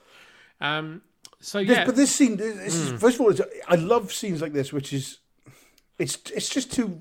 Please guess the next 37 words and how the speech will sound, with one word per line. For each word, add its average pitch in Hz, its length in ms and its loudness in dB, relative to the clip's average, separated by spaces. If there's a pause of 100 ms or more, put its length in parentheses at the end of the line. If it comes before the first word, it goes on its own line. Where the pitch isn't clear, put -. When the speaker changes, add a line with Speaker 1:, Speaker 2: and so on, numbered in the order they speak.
(160)
Speaker 2:
really 147 360 0
good 127 320 2
<laughs> - 40 -6
actors - 440 -4
talking 135 560 -4 (180)
Speaker 1:
Mm. 120 300 -12
Speaker 2:
for 208 140 8
about 240 320 6
four 220 260 8
or 180 60 4
five 160 280 0
minutes. 135 320 -2 (180)
Speaker 1:
Yeah. 117 180 -12
Speaker 2:
Yields, 240 520 0
I 277 160 6
would 269 180 4
say, 196 220 0
no 226 240 4
real 151 400 0
clues. 120 560 -4 (680)
Speaker 1:
No, 190 420 -2
he 170 100 -6
gets 220 180 -2
to - 80 -6
have 160 80 -4
a 147 40 -6
dig 156 240 -2
at 160 80 -4
him 127 100 -6
about 131 180 -8
the 131 60 -14
football 135 300 -12
team, 113 260 -14
though, 104 120 -14
which 110 180 -18
I 104 80 -14
enjoyed, 104 400 -16